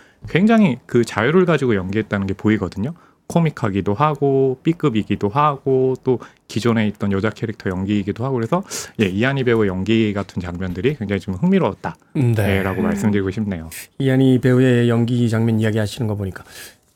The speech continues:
Speaker 2: 그 배우들이 무대 인사하는데, 어, 그 이성균 씨가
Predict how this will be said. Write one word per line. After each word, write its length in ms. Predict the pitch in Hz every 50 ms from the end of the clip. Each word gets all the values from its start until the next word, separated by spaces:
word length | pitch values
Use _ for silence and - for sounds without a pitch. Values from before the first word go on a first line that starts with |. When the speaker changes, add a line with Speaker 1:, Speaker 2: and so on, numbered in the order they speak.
| _ _
Speaker 2:
그 160 | - - 117 - _
배우들이 400 | - 127 143 139 135 170 190 - - 143 117 -
무대 260 | 135 123 143 156 160
인사하는데, 640 | 156 131 143 135 117 107 107 113 - 185 123 90 - - - -
어, 340 | - - 110 113 113 117 113 - _ _ _
그 260 | - - 147 135 127 - - -
이성균 300 | 123 139 180 165 160 139
씨가 380 | - - 156 185 180 120 -